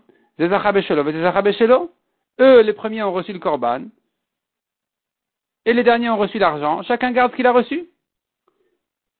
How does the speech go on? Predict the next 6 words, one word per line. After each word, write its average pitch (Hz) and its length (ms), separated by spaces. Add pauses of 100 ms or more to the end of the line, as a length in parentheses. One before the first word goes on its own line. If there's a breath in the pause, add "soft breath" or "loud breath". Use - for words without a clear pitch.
(380)
Les 208 180
premiers 240 480
n'ont 196 240
qu'à 208 300
à 175 160
faire 170 440